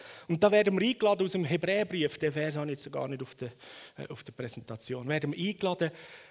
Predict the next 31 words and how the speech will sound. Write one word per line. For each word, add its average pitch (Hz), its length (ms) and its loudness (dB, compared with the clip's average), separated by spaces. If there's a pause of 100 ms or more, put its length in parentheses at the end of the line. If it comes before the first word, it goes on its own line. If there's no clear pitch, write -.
(300)
laufet 262 760 4
voll 220 480 2
Zuversicht, 208 840 2
ohne 269 440 6
Angst 214 360 2
und 175 140 -2
Scham 196 380 4
auf 196 320 2
den - 220 -8
Thron 185 360 -4
von 147 220 -6
der 185 240 0 (1120)
Gnade. 147 520 -10 (340)
Genau. 185 220 -12 (1160)
Den 147 80 0
kannst 147 180 -4
du 156 60 -2
auch 180 40 -8
mal 190 100 -6
Thron 165 340 -2
von 147 140 -6
der 123 100 -6
Gunst. 185 500 -8 (140)
Ja, - 300 -14 (360)
da 247 100 -2
gibt's - 340 -2
Zeug 277 240 2
abzuholen, 240 460 0 (1200)
wo 208 140 8
mir 254 180 2
fehlt. - 580 -2